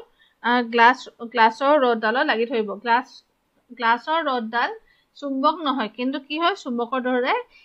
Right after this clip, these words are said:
এই কাগজৰ টুকুৰাবোৰ লাগি ধৰিব। ঠিক শুকান চুলিৰে,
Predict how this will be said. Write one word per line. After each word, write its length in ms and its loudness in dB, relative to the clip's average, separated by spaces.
এই 100 4
কাগজৰ 500 4
টুকুৰাবোৰ 680 2
লাগি 340 2
ধৰিব। 320 -2
ঠিক 160 -6
শুকান 460 0
চুলিৰে, 540 0